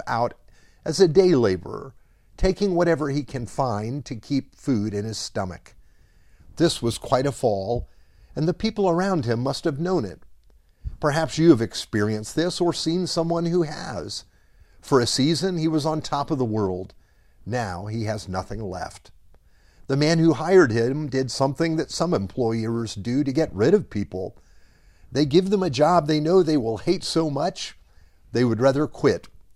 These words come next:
than live with the indignity of doing the work. This young man was set to feeding pigs,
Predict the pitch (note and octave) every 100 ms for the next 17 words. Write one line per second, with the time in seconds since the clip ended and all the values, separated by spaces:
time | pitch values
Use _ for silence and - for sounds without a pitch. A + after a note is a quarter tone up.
0 | - - A2 A2 A#2+ C#3 A#2 A2+ A#2 A2
1 | A2 F#2+ A#2+ F2 F2+ F#2 G2+ G2 G2+ G#2
2 | G#2+ G#2 G2 F2 - - _ _ _ _
3 | _ _ _ - - - A2 D3+ - A2
4 | A2 A2+ B2 D3 A2+ - B2+ B2+ - C3
5 | - C#3 D3 C#3 F#3 D3+ F2 - -